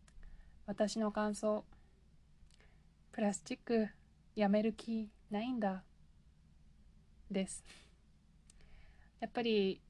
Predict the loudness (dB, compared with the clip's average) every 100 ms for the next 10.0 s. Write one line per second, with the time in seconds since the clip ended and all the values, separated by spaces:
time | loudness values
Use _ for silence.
0 | -14 0 0 0 -2 -4 0 0 2 2
1 | 2 0 -2 0 2 2 0 -2 -4 -8
2 | -20 -10 -4 -4 -2 -2 -4 -14 -20 -20
3 | -16 -8 -2 0 2 0 -2 -4 -10 -20
4 | -20 -20 -20 -20 -20 -20 -20 -20 -20 -20
5 | -20 -10 -2 2 2 0 0 -2 -2 -4
6 | -6 -6 -18 -16 -6 -6 -6 -20 -20 -20
7 | -4 -4 0 -2 0 -4 -2 -6 -8 -18
8 | -20 -20 -20 -20 -20 -20 -10 -4 0 0
9 | -2 -6 -2 2 0 0 -6 -4 -6